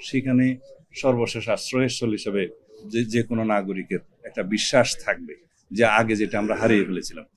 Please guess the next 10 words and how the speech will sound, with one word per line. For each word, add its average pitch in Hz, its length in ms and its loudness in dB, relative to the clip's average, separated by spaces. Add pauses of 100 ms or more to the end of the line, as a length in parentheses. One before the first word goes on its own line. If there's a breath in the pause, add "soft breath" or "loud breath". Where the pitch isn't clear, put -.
(140)
এখনো 147 400 8
পর্যন্ত 175 420 8
আপার 156 440 12
হাউসের 170 320 10
প্রতিষ্ঠার 165 560 6
জায়গায় 156 360 12
তো 170 120 4
সবাই 151 320 8
একমত 123 400 8
হয়নি। 127 460 8